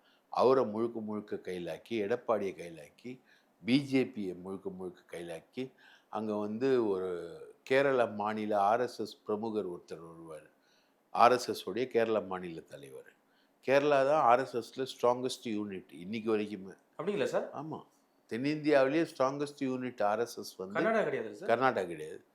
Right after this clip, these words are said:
Speaker 2: ஓஹோ.
Speaker 1: கர்நாடகால பாப்புல்-, பாப்புலர். ஆனா strongest in the sense வந்து எண்ணிக்கைகள்ல அதிகமா இருக்கக்கூடிய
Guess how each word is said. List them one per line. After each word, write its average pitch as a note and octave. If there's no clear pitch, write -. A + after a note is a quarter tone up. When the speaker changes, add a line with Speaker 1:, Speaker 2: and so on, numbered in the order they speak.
Speaker 2:
ஓஹோ. A#2+
Speaker 1:
கர்நாடகால C#3
பாப்புல்-, D3
பாப்புலர். C#3
ஆனா A2
strongest -
in A#2
the G#2+
sense A#2+
வந்து A#2
எண்ணிக்கைகள்ல B2
அதிகமா D3
இருக்கக்கூடிய G#2+